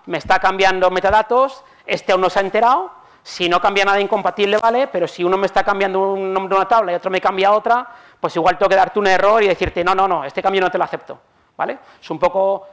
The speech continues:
para que veáis que al final hay más miga de la que parece,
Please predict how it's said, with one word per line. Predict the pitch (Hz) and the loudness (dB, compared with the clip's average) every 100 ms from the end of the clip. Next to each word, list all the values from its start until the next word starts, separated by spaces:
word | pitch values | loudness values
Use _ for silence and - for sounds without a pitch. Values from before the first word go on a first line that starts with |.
| _ - | _ -4
para | 175 | -2
que | 160 | -2
veáis | 175 208 | -2 -2
que | - | -4
al | 208 | -4
final | 208 220 247 - - _ _ | -2 0 -2 -6 -20 _ _
hay | - 208 | -4 -2
más | 233 | -2
miga | 247 247 | 0 2
de | 247 | 2
la | 240 | 0
que | 233 | -2
parece, | 247 269 - 294 | -2 -2 -4 -10